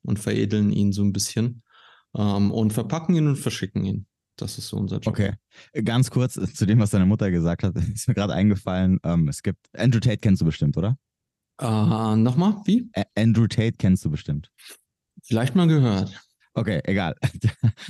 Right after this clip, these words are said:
Speaker 2: der hat so ein Programm, äh, wo Leute so Business starten können und so.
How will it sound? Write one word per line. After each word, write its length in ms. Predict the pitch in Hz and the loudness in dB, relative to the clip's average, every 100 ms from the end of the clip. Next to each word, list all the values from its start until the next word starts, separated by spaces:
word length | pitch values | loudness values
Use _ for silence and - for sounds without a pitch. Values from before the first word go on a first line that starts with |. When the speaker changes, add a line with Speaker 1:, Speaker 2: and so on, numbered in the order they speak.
| - - | -4 -2
Speaker 2:
der 100 | - | -2
hat 100 | 202 | -2
so 100 | - | 0
ein 80 | 107 | 0
Programm, 560 | 92 92 87 95 104 87 | 2 -2 -2 0 2 2
äh, 320 | 80 80 80 | 0 -2 -2
wo 120 | 82 | 0
Leute 280 | 85 85 85 | -2 0 -2
so 140 | 76 | -2
Business 320 | 69 98 117 110 | -2 0 0 0
starten 320 | 104 104 101 | -4 -2 -2
können 240 | - 110 | 0 0
und 140 | 104 101 | 0 0
so. 160 | 101 | -2